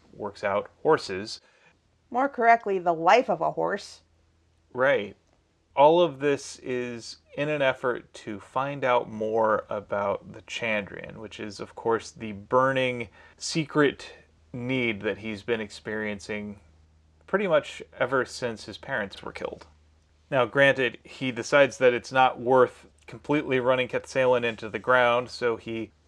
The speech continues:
Speaker 1: lets him get up a head of steam first before going to full gallop. But it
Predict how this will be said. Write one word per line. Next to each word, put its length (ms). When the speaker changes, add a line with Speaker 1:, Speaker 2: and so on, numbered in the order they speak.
Speaker 1:
lets 300
him 120
get 160
up 140
a 80
head 180
of 80
steam 400
first 680
before 400
going 280
to 60
full 240
gallop. 420
But 180
it 260